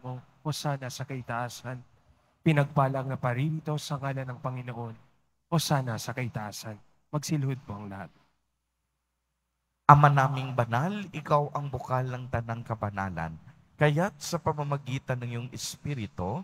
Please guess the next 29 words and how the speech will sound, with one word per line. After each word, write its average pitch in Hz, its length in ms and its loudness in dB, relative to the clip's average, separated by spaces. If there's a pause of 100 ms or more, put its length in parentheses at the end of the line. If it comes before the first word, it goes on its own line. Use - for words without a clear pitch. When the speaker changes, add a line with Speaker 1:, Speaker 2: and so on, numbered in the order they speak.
(380)
Speaker 2:
ay 143 160 2
gawin 127 400 0
mo 123 80 -8
pong 120 240 -4
banal 104 400 0 (480)
ang 160 160 4
mga 160 320 0
kaloob 143 480 0
na 120 80 -4
ito, 98 400 -4 (480)
upang 165 400 2
para 143 320 2
sa - 240 -4
amin 98 400 -2 (320)
ay 123 160 4
maging 104 400 -2
katawan 147 640 -2 (320)
at 123 160 -2
dugo 131 400 -4 (400)
ng 143 240 0
aming 185 320 0
Panginoong 160 720 -2
Jesucristo. 101 960 -6 (560)
Bago 143 400 8
niya 156 160 0
pinagtiis 139 880 -4
ang 135 160 -6
kusang 165 560 -6
loob 110 320 -2